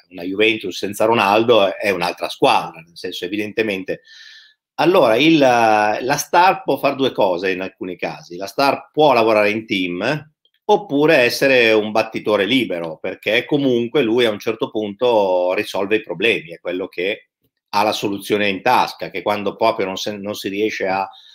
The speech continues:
trovare la soluzione, lui trova la soluzione.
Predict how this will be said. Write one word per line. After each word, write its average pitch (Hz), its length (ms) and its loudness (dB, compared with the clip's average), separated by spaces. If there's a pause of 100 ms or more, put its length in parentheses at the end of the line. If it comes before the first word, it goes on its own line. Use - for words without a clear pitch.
(140)
trovare 113 300 2
la 110 80 4
soluzione, 117 500 0
lui 101 180 -2
trova 92 720 0
la 90 100 -6
soluzione. 85 800 -2